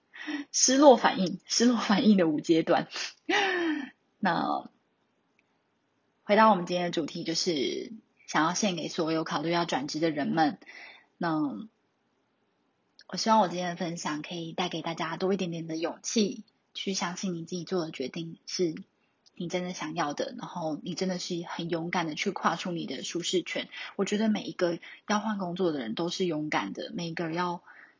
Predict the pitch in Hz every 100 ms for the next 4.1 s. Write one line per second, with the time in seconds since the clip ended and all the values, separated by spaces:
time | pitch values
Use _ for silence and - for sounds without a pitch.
0 | - - 170 - 214 - 190 180 175 196
1 | 180 160 151 127 101 - - 180 190 208
2 | 180 170 165 151 156 147 - - 180 165
3 | 160 175 180 180 170 180 160 160 156 -